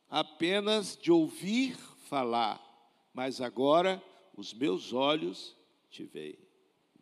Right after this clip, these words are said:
Que coisa! Quem aqui já teve uma experiência com Jesus? Quem aqui já,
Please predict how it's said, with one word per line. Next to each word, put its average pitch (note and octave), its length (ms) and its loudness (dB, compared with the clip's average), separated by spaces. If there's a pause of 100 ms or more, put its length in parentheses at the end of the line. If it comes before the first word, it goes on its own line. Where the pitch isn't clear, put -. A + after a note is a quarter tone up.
(2000)
Que A#2 160 -10
coisa! G#2+ 480 -6
Quem - 240 -10
aqui C#3+ 260 -12
já C3 160 -6
teve B2+ 340 -4
uma A2+ 180 -12
experiência F#2+ 720 -10
com E2+ 200 -18
Jesus? C#2 640 -18 (1400)
Quem B2+ 240 -8
aqui B2+ 440 -4
já, A2+ 460 -6